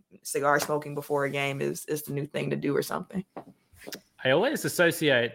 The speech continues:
Speaker 2: and this is the thing, like, when it comes to basketball players, I always associate cigar with winning a championship. So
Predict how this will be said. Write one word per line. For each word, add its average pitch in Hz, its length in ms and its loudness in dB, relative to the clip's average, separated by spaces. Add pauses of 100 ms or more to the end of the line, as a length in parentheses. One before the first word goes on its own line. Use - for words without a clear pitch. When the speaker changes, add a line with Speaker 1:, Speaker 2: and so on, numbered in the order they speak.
Speaker 2:
and 143 120 -2
this 156 140 0
is - 80 -4
the 120 100 -2
thing, 92 360 -2
like, 92 320 -8
when 147 120 0
it 139 60 0
comes 143 220 0
to 135 80 -4
basketball 117 420 2
players, 104 340 0
I 104 120 0
always 110 200 0
associate 104 720 -2
cigar 101 500 2
with 95 200 -2
winning 107 300 -2
a 95 40 -4
championship. 117 600 0
So 113 320 4